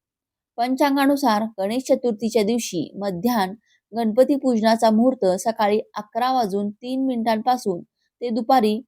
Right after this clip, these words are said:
एक वाजून तेहतीस मिनिटांपर्यंत असेल. पूजेचा एकूण कालावधी दोन तास एकतीस मिनिटे असणार आहे. मग तुम्ही या काळामध्ये गणपती बाप्पांची पूजाही करू शकता. पंचांगानुसार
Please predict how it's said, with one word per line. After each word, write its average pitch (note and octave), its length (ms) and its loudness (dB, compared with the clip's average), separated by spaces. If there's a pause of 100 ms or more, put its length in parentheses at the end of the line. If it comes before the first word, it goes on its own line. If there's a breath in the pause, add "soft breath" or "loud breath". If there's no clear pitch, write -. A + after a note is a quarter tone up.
(300)
एक B3+ 220 0
वाजून G#3+ 320 2
तेहतीस A3+ 460 -4
मिनिटांपर्यंत F#3+ 640 0
असेल. F#3 400 -2 (720)
पूजेचा C4+ 500 2
एकूण A3+ 380 0
कालावधी G#3+ 600 4 (280)
दोन A#3 300 -2
तास A3 420 -2 (140)
एकतीस G3+ 420 -12
मिनिटे G#3+ 300 -2
असणार G#3 380 -2
आहे. F#3+ 280 -4 (760)
मग B3 260 -6
तुम्ही G#3 300 2
या G#3 120 2
काळामध्ये F#3 640 4 (420)
गणपती A3 420 0
बाप्पांची A3 440 0
पूजाही G#3+ 560 0
करू F#3+ 200 4
शकता. - 320 -10 (760)
पंचांगानुसार C4+ 840 2